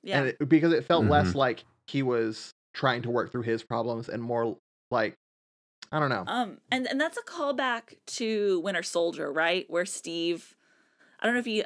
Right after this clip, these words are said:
Speaker 1: attends or if he just kind of, like, witnesses the support group that Sam is,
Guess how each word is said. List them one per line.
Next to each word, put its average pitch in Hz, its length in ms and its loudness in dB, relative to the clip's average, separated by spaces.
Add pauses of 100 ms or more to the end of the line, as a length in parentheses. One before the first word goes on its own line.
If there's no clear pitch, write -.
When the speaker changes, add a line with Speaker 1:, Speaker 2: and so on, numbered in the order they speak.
Speaker 1:
attends 226 560 -4
or 208 60 0
if 202 100 -6
he 208 100 -6
just 185 200 -10
kind 240 160 -4
of, 170 100 -6
like, 170 180 -4
witnesses 180 480 -2
the 165 100 -8
support - 380 -4
group 160 200 -4
that - 160 -8
Sam 156 420 -4
is, - 240 -10